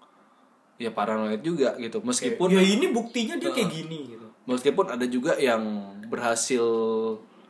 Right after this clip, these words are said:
Speaker 1: mengolah keketakutannya itu menjadi sesuatu yang bermanfaat. Kayak contohnya ada temen, temennya nyokap gua, dia ini awalnya bos, bos, dia pengusaha lah. Terus punya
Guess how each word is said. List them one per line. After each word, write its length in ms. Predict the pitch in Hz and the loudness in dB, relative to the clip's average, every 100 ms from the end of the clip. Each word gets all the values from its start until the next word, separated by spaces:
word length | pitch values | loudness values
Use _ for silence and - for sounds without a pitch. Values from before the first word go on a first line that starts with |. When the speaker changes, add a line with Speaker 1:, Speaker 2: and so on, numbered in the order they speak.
| - - - - - | -20 -20 -20 -20 -10
Speaker 1:
mengolah 640 | 127 123 117 120 117 113 | 0 0 0 0 2 2
keketakutannya 800 | 113 120 113 113 110 123 113 117 | 0 -6 -6 -8 -6 -4 -4 -4
itu 100 | 113 | -6
menjadi 220 | 160 123 | -6 -6
sesuatu 240 | 117 113 107 | -6 -6 -4
yang 80 | 113 | -2
bermanfaat. 460 | 110 107 - 110 | -2 -4 -6 -6
Kayak 240 | - 104 104 | -6 -6 -6
contohnya 640 | 104 101 110 123 135 135 - - - - - - - - - - - | -8 -8 -6 -4 -4 -8 -14 -20 -20 -20 -20 -20 -20 -20 -20 -20 -8
ada 200 | 117 156 | -2 -2
temen, 260 | 151 127 123 123 113 110 - | 0 0 0 0 -4 -10 -10
temennya 380 | 110 107 113 | -6 -4 -4
nyokap 240 | 113 110 110 | -4 -4 -4
gua, 380 | 120 120 165 175 - - _ _ _ _ | -4 -4 -4 -8 -16 -20 _ _ _ _
dia 540 | 151 180 185 185 175 | 2 6 6 6 4
ini 320 | 165 180 143 | -2 -2 0
awalnya 400 | 117 120 117 147 | 0 2 2 2
bos, 300 | 156 117 113 - - - - - - - - | 0 0 0 -2 -2 -2 -4 -6 -10 -14 -12
bos, 280 | 220 214 214 - - - - _ _ _ _ - - | -4 -2 0 -4 -4 -10 -16 _ _ _ _ -20 0
dia 140 | 143 | 0
pengusaha 480 | 139 123 113 120 117 | 2 0 2 4 2
lah. 160 | 110 - - _ _ | 0 -6 -18 _ _
Terus 460 | - 160 - - - _ _ _ _ | 0 2 2 -2 -12 _ _ _ _
punya 540 | - 131 127 165 180 | 0 2 2 2 2